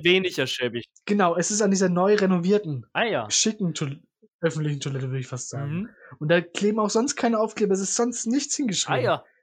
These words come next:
Speaker 2: Nur der echt abgefuckt Sticker mit
Speaker 1: <laughs>
Speaker 2: dieser, mit dieser Kontaktannonce,
Speaker 1: Das ist ja eine
Speaker 2: möchte ich
Speaker 1: super
Speaker 2: sagen.
Speaker 1: Werbefläche. <laughs> So.
Speaker 2: Perfekt.
Speaker 1: Äh,
Speaker 2: Perfekt.
Speaker 1: jetzt, jetzt, äh, gibt's
Speaker 2: So.
Speaker 1: noch einige Fragen deswegen.
Speaker 2: Ja.
Speaker 1: Erstens, du sagst Kontaktannonce.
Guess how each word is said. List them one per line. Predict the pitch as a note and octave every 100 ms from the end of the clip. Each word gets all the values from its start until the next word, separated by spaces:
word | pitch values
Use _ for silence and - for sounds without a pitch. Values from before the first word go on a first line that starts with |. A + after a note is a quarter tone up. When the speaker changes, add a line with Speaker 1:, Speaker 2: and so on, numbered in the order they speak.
| _
Speaker 2:
Nur | D3+ F3+ G3
der | F3
echt | D#3+ -
abgefuckt | F3 - F#3 F#3 F3+
Sticker | - - F3 E3+ E3 - - -
mit | E3 E3+
Speaker 1:
<laughs> |
Speaker 2:
dieser, | E3 E3 D3 - - _ _ _ _ _
mit | E3+ E3
dieser | E3+ E3
Kontaktannonce, | - E3+ D#3+ G3 - E3+ E3+ E3 D#3+ E3 -
Speaker 1:
Das | C3+
ist | F3+
ja | F3+
eine | D#3+
Speaker 2:
möchte | E3 -
ich | B2+
Speaker 1:
super | C#3 B2 D#3
Speaker 2:
sagen. |
Speaker 1:
Werbefläche. | C#3 E3+ E3+ - - C#3 -
<laughs> | - - - - _ _ - - _ - - A3 G#3+ _ - - - -
So. | - -
Speaker 2:
Perfekt. | C#3+ E3+ G3+ F3+ - -
Speaker 1:
Äh, | F#3+ - C#3+ C#3 C3+ -
Speaker 2:
Perfekt. | C4 C4 C4 G#3 - -
Speaker 1:
jetzt, | C#3+ -
jetzt, | D3 C#3 - -
äh, | D3+ D3
gibt's | D#3
Speaker 2:
So. | C#3+
Speaker 1:
noch | D#3
einige | D#3+ C#3 D3 D3+ E3
Fragen | - A#2+ A#2 A2
deswegen. | G#2 G#2 G2+ G2 - _ _ _ _ _
Speaker 2:
Ja. | - D3+ C3+
Speaker 1:
Erstens, | B2+ A#2+ A2 -
du | -
sagst | B2+ C3+ -
Kontaktannonce. | - C#3 C3+ G#2+ _ G#2+ G#2 G2 G#2 -